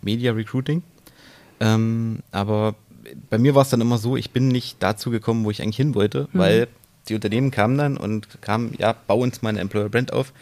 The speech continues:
Speaker 1: Wir brauchen neue Mitarbeiter und zwar gestern.“
Speaker 2: Mhm.
Speaker 1: Und ich sag, „Nee, das <laughs> funktioniert so nicht. So funktioniert kein Employer Branding.“ Und oft war's dann halt eben auch so, dass ich halt dann erstmal die Stellenanzeigen und Karriereseiten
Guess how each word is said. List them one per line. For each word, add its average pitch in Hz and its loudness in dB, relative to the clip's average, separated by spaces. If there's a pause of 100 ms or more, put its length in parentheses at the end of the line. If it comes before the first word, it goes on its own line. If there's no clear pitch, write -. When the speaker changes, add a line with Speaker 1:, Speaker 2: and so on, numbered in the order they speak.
(340)
Speaker 1:
Wir 113 0
brauchen 117 0
neue 101 -2
Mitarbeiter 139 -4 (160)
und 110 -2
zwar 101 -2 (340)
gestern.“ - -4 (140)
Speaker 2:
Mhm. 170 2
Speaker 1:
Und 185 0
ich 101 -10
sag, 98 -2 (420)
„Nee, 123 -2 (480)
das 302 4
<laughs> - -
funktioniert 127 4
so 113 2
nicht. 98 -4 (100)
So 120 0
funktioniert 131 0
kein 104 -6
Employer 104 -2
Branding.“ 123 0 (640)
Und 113 2 (180)
oft - 2
war's 120 4
dann 113 2
halt 113 0
eben 113 -2
auch 104 -6
so, 120 -6
dass 107 -4
ich 104 -10
halt 104 -2
dann 101 -2
erstmal 107 -2
die 98 -4
Stellenanzeigen 104 -2
und 98 -4
Karriereseiten 101 -2